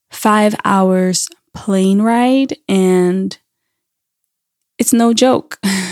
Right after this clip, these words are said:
The whole transition took a lot of energy from me, another, a lot of finances from me, and a lot of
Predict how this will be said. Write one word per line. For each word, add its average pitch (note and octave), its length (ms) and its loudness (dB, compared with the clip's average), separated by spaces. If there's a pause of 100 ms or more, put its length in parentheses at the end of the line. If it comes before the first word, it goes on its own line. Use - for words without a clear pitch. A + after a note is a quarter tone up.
(1040)
The G#3 160 4
whole G#3+ 380 4
transition G#3 960 0
took - 280 -4
a G3+ 60 -2
lot G3 380 0
of G#3 240 -2
energy F#3+ 480 -2
from F#3 340 -2
me, F#3 220 -2
another, F#3 600 -2 (160)
a G3 60 0
lot G3 320 2
of G3+ 100 2
finances G3+ 960 0
from F#3 300 -4
me, F#3 220 -2
and F3+ 240 -4
a F#3+ 80 -4
lot G3 260 0
of G3+ 320 0